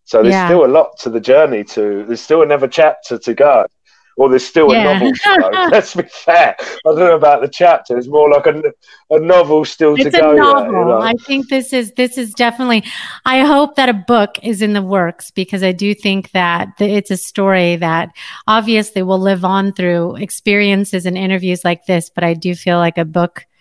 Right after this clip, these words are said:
Speaker 2: an autobiography of some kind from you would be an incredible thing to pursue. So, um, that's something to consider.
Speaker 1: Yeah.
Speaker 2: But, um, wh-, one of the questions I have for you is,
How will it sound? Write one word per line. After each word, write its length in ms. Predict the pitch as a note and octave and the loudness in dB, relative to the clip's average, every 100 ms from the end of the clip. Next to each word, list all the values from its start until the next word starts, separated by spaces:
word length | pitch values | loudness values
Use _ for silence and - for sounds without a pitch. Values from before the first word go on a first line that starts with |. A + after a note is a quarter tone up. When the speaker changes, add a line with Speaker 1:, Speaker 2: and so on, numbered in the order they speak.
| _ _ _ - | _ _ _ -2
Speaker 2:
an 120 | G3+ | 0
autobiography 1160 | G#3+ G#3+ G#3+ G3+ G3 F#3+ F#3+ F3+ F#3+ - F#3 F3 | 2 2 2 2 2 2 0 0 -4 -2 -2 0
of 140 | E3+ | -2
some 280 | - F3+ F3+ | -4 -6 -6
kind 560 | - F3+ E3+ E3+ F3 F3 | -4 -2 0 -2 -6 -8
from 240 | F3+ F3 | -6 -4
you 220 | E3+ E3 | -4 -4
would 180 | D#3+ D#3 | -4 -6
be 460 | E3 E3 D#3+ E3+ F3 _ | -6 -4 -4 -8 -12 _
an 160 | F#3+ | -6
incredible 600 | F3 E3+ - F3+ F3+ E3+ E3 | -4 -6 -4 -2 0 -2 -4
thing 320 | F3 E3 D#3+ | -4 -4 -4
to 120 | F3+ | -8
pursue. 600 | - D#3+ - - E3 - | -8 -10 -10 -8 -6 -6
So, 400 | - - - E3+ - - - - _ _ _ F#3+ | -8 -6 -6 -8 -14 -20 -20 -20 _ _ _ -2
um, 500 | E3+ E3 D#3+ E3 - - | 0 0 -2 -6 -10 -4
that's 440 | F3 F3 - - - - - - | -2 -2 -6 -14 -14 -16 -14 -14
something 480 | F#3 A#3 A3 A3+ A3+ | -6 -2 2 2 2
to 140 | A3 | 0
consider. 680 | G#3+ G3 G3 - F#3 E3+ E3+ - - - | -2 -2 -2 -2 -2 -2 -4 -10 -20 -10
Speaker 1:
Yeah. 120 | G3+ G3 | -4 0
Speaker 2:
But, 240 | G3 - G3+ G3 | -2 -4 -4 -2
um, 480 | F#3 F3 F3+ - F#3+ _ _ _ | -2 -4 -8 -12 -18 _ _ _
wh-, 320 | G#3 A3+ A#3 | -4 -2 0
one 220 | A#3 C4+ | 0 2
of 80 | C4+ | 2
the 360 | G3 F3+ - - G3+ - | 2 2 -2 -10 -18 -4
questions 360 | F#3+ - F#3+ | -2 0 -2
I 60 | F3+ | 0
have 220 | F3+ F3+ | 0 -2
for 100 | F#3+ | -2
you 300 | F3+ F3+ F3 | 0 0 2
is, 320 | F3 E3+ - | 0 -2 -8